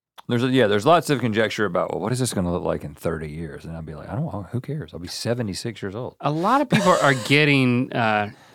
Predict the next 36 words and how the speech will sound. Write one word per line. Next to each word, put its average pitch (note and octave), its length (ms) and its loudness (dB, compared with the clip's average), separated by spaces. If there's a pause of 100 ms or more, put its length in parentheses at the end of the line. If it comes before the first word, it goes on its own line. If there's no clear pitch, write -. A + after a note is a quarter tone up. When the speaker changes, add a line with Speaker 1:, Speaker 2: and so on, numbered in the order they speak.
Speaker 2:
hand C3+ 360 0
tattoos G2+ 520 -4
now. F#2+ 200 -6
Like, G#2+ 280 -10
that, F3 360 2
that's E3+ 420 -2
the C3+ 120 0
new, A#2+ 560 2
"Whoa, F#2+ 680 -2
you G2 160 -8
did G2 300 -2
that?" D#3+ 420 -6 (880)
kind A#2 160 0
of A2 60 -2
a A2 40 -4
thing. B2 300 -2 (260)
A A#2 60 2
lot E3 180 8
of E3+ 100 -2
artists, C#3+ 520 2 (340)
what A#2+ 240 2
I've D3 220 2
read, A2+ 260 0 (180)
will B2 180 2
refuse D3+ 880 0
to - 120 -6
give, A#2 640 0 (180)
certainly G3 380 2
give C3 160 2
a A#2 80 2
hand C3 260 0
tattoo A#2+ 360 0
if G#2+ 100 -6
it's B2+ 140 -8
the A2+ 80 -6
first - 560 -2